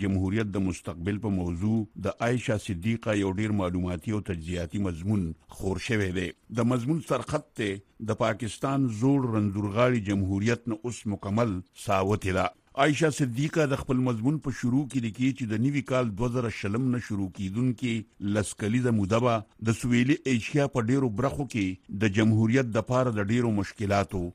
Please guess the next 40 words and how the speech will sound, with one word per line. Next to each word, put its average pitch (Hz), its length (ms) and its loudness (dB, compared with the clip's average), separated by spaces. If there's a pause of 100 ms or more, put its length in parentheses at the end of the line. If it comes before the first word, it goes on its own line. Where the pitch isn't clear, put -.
(280)
دور 98 320 6
وي. 90 120 0 (220)
په 113 80 2
دې 143 280 4
موده 127 180 4
کې 127 180 0
به 123 120 2
د 101 100 -4
سویلي 104 360 0 (120)
ایشیا 107 420 -2
په 98 140 -2
ډیرو 117 240 2
ملکونو 107 420 0
کې 95 160 -4
د 82 160 -4
زور 107 240 -2
ظلم 110 320 0
حکومتونه 95 720 -2
وي 117 100 0 (300)
او 101 60 2 (200)
آمر 120 380 6
حکمرانان 104 760 2 (140)
او 101 100 2
د 95 240 -2
دوی 120 160 4 (220)
آمرانه 101 360 2
پالیسۍ 98 600 -2 (100)
به 95 380 -6
رامخې 98 340 0
ته 95 120 -4
کیږي. 90 480 2 (320)
میرمن 139 340 6
صدیقه 147 520 0
لیکي 139 380 -2
چې 143 180 -4
د 127 100 2 (100)
امریکې 120 460 2
نامتو 120 460 0
سیاسي 113 360 0
تجزیه‌نګار 104 920 0